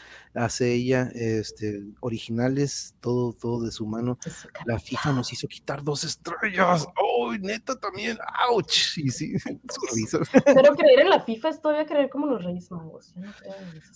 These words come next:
Speaker 1: Ah, sí, pero es como también yo, también, fíjate, yo como sigo ahí bien engranado siguiendo a mis padres, cuando también estoy segundo, seguro que la liga de béisbol de los Estados Unidos, siendo la mejor liga de, ay, de repente prometes, es la mejor, ¿verdad?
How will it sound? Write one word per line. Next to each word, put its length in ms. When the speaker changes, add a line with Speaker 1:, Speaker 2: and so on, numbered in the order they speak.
Speaker 1:
Ah, 280
sí, 380
pero 140
es 100
como 120
también 300
yo, 220
también, 340
fíjate, 320
yo 100
como 200
sigo 240
ahí 200
bien 200
engranado 500
siguiendo 320
a 60
mis 160
padres, 400
cuando 240
también 400
estoy 180
segundo, 400
seguro 300
que 100
la 80
liga 340
de 160
béisbol 580
de 180
los 240
Estados 320
Unidos, 240
siendo 340
la 180
mejor 300
liga 360
de, 260
ay, 180
de 120
repente 340
prometes, 300
es 160
la 60
mejor, 280
¿verdad? 240